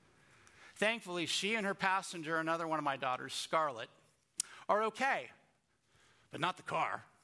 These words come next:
Anyway, on the way to the body shop, we got to talking about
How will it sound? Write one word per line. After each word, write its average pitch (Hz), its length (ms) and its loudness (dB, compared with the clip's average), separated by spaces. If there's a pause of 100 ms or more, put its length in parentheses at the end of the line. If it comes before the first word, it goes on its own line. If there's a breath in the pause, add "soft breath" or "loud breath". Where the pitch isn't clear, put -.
(840 loud breath)
Anyway, 170 480 2 (180)
on 220 120 4
the 254 60 -2
way 240 100 4
to 233 60 0
the 190 80 -6
body 202 280 4
shop, 151 380 0 (960)
we 190 80 0
got 208 200 4
to - 80 -12
talking 202 460 2
about 147 340 2